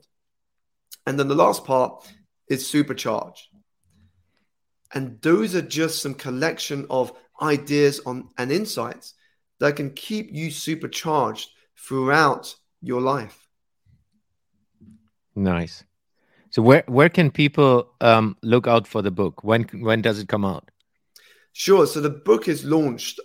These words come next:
Speaker 1: on April twenty-first, and you can go on to amazon dot co dot U K now, uh, to pre-order a copy of the book. I will be recording in the studio next month, the audio version.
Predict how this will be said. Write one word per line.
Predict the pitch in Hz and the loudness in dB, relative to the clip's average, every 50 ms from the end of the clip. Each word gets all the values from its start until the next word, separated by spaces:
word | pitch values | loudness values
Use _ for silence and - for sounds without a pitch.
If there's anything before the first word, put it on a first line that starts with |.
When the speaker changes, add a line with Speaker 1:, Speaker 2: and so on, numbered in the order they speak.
| _ - | _ -4
Speaker 1:
on | 135 131 131 127 127 127 - - | -2 -2 0 -2 -4 -6 -6 -2
April | - 151 156 156 - - 147 143 131 - - - | 0 0 0 -2 -4 -4 -4 -4 -4 -6 -12 -16
twenty-first, | - - 139 131 123 120 - - 127 127 151 214 220 - - - - - _ _ _ _ - - _ _ _ - | -10 -6 -6 -6 -6 -6 -6 -4 -2 -2 -2 -2 -4 -8 -12 -14 -18 -20 _ _ _ _ -20 -20 _ _ _ -4
and | 135 135 135 131 127 127 127 - - - | -2 0 0 0 -2 -2 -6 -8 -12 -14
you | - 208 123 123 127 143 170 180 | -14 -16 -14 -12 -8 -8 -8 -8
can | - - 160 147 143 131 123 - - _ - 127 | -4 -2 -2 -2 -2 -4 -6 -10 -14 _ -18 -6
go | 117 143 156 156 160 156 | 0 4 4 4 6 4
on | 151 151 | 2 0
to | 143 - 139 135 135 - - - | -2 -4 -6 -6 -6 -6 -4 -2
amazon | 147 151 147 143 135 123 131 131 127 123 120 113 - - - | 0 0 2 0 -2 -2 -2 -2 -4 -4 -6 -10 -12 -8 -4
dot | 127 139 - - - | -2 -2 -2 -2 -4
co | - 131 127 | -4 -4 -2
dot | 127 123 | -2 -4
U | 123 123 120 | -6 -6 -8
K | - - 120 123 | -6 -6 -6 -4
now, | 123 135 147 170 208 262 - - - - - - _ _ - | 0 2 4 4 4 2 0 -6 -14 -20 -20 -20 _ _ -4
uh, | - 123 120 117 120 | 0 2 2 2 0
to | 120 - - 131 127 | -2 -4 -8 -10 -10
pre-order | - - - 147 147 143 147 143 143 139 135 127 120 123 - | -10 -8 -6 -2 -2 -2 -2 -2 -2 -2 0 0 -2 -2 -4
a | 123 120 | -8 -10
copy | - - 139 131 131 - 131 | -6 -4 -4 -4 -4 -4 -6
of | 123 - | -6 -6
the | - 110 | -8 -8
book. | 101 120 139 185 214 - - - _ _ - - - - _ _ _ _ - | -2 0 0 0 0 -2 -6 -18 _ _ -20 -20 -20 -20 _ _ _ _ 2
I | 139 151 156 | 2 4 4
will | 151 143 | 2 2
be | 147 147 147 | 2 2 2
recording | 139 139 135 131 - - 165 160 160 151 147 143 | 2 2 0 -2 -4 -4 -2 0 0 0 0 0
in | 143 139 | -2 -2
the | 131 123 | -4 -6
studio | - - - 147 143 139 131 135 131 131 127 123 123 - - _ | -8 -8 -4 -4 -2 -2 0 0 0 0 0 0 -2 -4 -8 _
next | - 127 131 131 127 - - 123 | -8 -6 -6 -6 -6 -8 -10 -6
month, | 123 131 139 156 - - _ | -4 -4 -4 -4 -8 -14 _
the | - - 117 117 117 - - _ - | -12 -10 -10 -10 -10 -12 -14 _ -8
audio | 143 139 135 131 127 123 | -6 -4 -2 0 -2 -2
version. | 120 131 131 131 131 151 202 240 | 0 0 0 0 0 -2 -6 -10